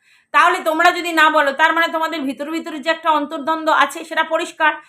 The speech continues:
ব্যান্ডের ভিডিওতে সে পরিষ্কার করে বলে দিচ্ছে। তাহলে লোকের, আহ, লোক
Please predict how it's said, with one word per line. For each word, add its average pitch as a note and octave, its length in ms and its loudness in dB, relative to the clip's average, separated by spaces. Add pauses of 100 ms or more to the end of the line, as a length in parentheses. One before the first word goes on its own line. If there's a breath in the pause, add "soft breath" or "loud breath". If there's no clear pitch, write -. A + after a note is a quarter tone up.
(200 loud breath)
ব্যান্ডের D4+ 340 0
ভিডিওতে D#4 420 -4
সে D#4+ 100 -10
পরিষ্কার D4 440 -2
করে F4 160 0
বলে D#4 240 0
দিচ্ছে। C#4 380 -10 (320 soft breath)
তাহলে C#4+ 500 4 (180)
লোকের, D4+ 280 0
আহ, A3+ 680 0
লোক C4 200 -2